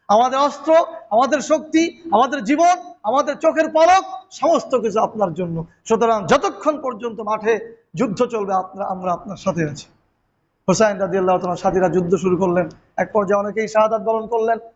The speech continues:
হুসাইন রাদিয়াল্লাহু তাআলা আনহু বীর ছিলেন, তিনিও যুদ্ধ করতে জানতেন। আজকাল তো আমরা যারা ইমাম সাহেব, আমরা যারা হুজুর, আমরা তো একটা ঢিলও মারতে পারি না, অথচ এটা সুন্নাহ ছিল,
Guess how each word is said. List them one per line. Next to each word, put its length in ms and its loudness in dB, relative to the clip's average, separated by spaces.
হুসাইন 280 0
রাদিয়াল্লাহু 440 2
তাআলা 180 -4
আনহু 120 -2
বীর 280 0
ছিলেন, 300 -2
তিনিও 300 2
যুদ্ধ 280 -4
করতে 260 -2
জানতেন। 460 0
আজকাল 360 -2
তো 100 0
আমরা 300 0
যারা 200 0
ইমাম 240 -2
সাহেব, 300 2
আমরা 260 -4
যারা 160 2
হুজুর, 640 -2
আমরা 220 -2
তো 80 0
একটা 140 0
ঢিলও 320 2
মারতে 260 -2
পারি 200 -4
না, 60 -16
অথচ 300 0
এটা 160 2
সুন্নাহ 380 2
ছিল, 200 -4